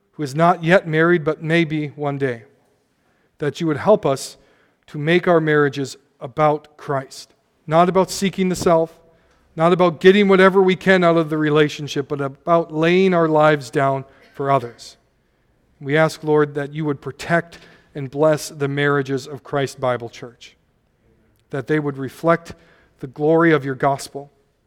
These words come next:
and that we would, by your grace, love one another, show grace to one another, and therefore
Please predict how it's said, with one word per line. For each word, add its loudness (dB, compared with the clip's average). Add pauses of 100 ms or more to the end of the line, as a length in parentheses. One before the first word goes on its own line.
(540)
and -8
that -2
we -2
would, 0
by 2
your 0
grace, -6 (320)
love 2
one 0
another, -4 (520)
show -2
grace 0
to -10
one -4
another, -12 (480)
and -18
therefore -2